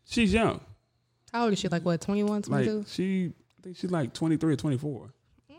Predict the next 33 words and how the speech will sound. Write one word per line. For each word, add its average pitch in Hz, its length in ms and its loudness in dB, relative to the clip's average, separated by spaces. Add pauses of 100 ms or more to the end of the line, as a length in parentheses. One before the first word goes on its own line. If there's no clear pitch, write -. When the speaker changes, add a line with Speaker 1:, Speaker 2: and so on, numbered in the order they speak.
(160)
Speaker 1:
She, 143 240 8
Speaker 2:
Mm. 370 300 -6 (480)
Speaker 1:
she 185 320 4
hit, 170 460 8 (200)
she 190 320 2
hit 160 440 6 (120)
stardom 151 800 6 (180)
pretty 156 320 10
early. 131 480 4 (560)
She, 143 540 8
she 143 220 4
did, 139 400 6
I 135 60 2
mean, 135 260 4
she 170 140 2
was 151 140 6
already 143 360 6
kinda 139 240 2
known 131 480 2
for 120 560 0 (640)
some 131 260 -2
of 127 140 2
her 127 120 4
music. 123 440 2 (480)
Uh, 104 400 2
I - 120 -10
think 117 160 -2
she 123 120 0
was 113 160 2
based 120 280 2
out 117 100 2
of 107 60 -4
California. 120 800 0